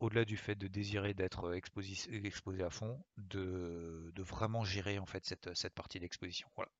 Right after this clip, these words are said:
J'ai fait un gros point là ce matin là-dessus parce que je pense que c'est important. Peu importe celles qui, euh, celles qui sont bien, pas bien, il y a toujours des fortes et des moins fortes. Bon, ça vous les savez maintenant, vous avez compris le principe. Prenez des tendances des livres, regardez celles qui sont au-dessus des moyennes mobiles.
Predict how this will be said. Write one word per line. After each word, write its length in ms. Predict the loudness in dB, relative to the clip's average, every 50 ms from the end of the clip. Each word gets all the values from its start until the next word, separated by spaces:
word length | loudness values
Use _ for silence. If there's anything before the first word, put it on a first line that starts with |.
| -10
J'ai 140 | -6 -6 -4
fait 120 | 2 4 4
un 100 | 6 6
gros 180 | 4 2 0
point 220 | 2 6 8 8 8
là 100 | 8 6
ce 100 | 4 0
matin 220 | -2 0 2 4
là-dessus 300 | 2 4 2 2 -2 -2
parce 100 | -2 -4
que 80 | -6 -6
je 60 | -6 -4
pense 160 | -6 -6 -4
que 100 | -2 -2
c'est 160 | 0 0 0
important. 600 | -2 -4 -6 -6 -6 -6 -2 0 2 2 2 0 -4 -14 -16 -16 -14 -16 -16 -16 -6
Peu 120 | 2 6 6
importe 560 | 6 6 6 6 8 8 8 6 2 -6 -8 -6
celles 240 | -2 -2 -2 -2
qui, 300 | -4 -10 -6 -2 0 2
euh, 320 | 2 2 2 2 2 0 0
celles 200 | -2 -2 -4 -4
qui 140 | -4 -4 -4
sont 180 | -4 -2 -2
bien, 320 | 0 2 2 4 4 4 4
pas 120 | 2 0
bien, 200 | 0 2 2 4
il 60 | 4
y 20 | 4
a 40 |
toujours 240 | 4 4 2 2 4
des 100 | 4 2
fortes 340 | 2 4 6 6 6 4 2
et 40 | 0
des 100 | 0 0
moins 140 | 0 0 -2
fortes. 320 | 0 0 0 0 -2 -8
Bon, 120 | -10 -8 -4
ça 160 | 0 2 2
vous 140 | 2 2 -2
les 80 | -2
savez 280 | -2 0 2 2 2 2
maintenant, 340 | 0 0 -2 -2 -2 -2 -2
vous 140 | -2 -2 0
avez 120 | 0 0
compris 280 | -2 -4 -8 -6 -6 -6
le 60 | -6
principe. 460 | -6 -8 -6 -6 -2 0 0 0 0 -2 -14 -12 -12 -12 -12 -12 -14 -16 -18 _
Prenez 300 | -4 2 2 4 4 4
des 120 | 4 2 2
tendances 340 | 2 0 0 0 -4 -4 -2
des 140 | -2 0 2
livres, 280 | 4 6 6 6 6
regardez 220 | 4 2 2 0 0
celles 160 | -2 -2 -4
qui 120 | -4 -6
sont 140 | -4 -4 -4
au-dessus 200 | -4 -2 -4 0
des 100 | 0 2
moyennes 280 | 2 2 0 0 0 0
mobiles. 380 | 0 0 4 6 6 6 6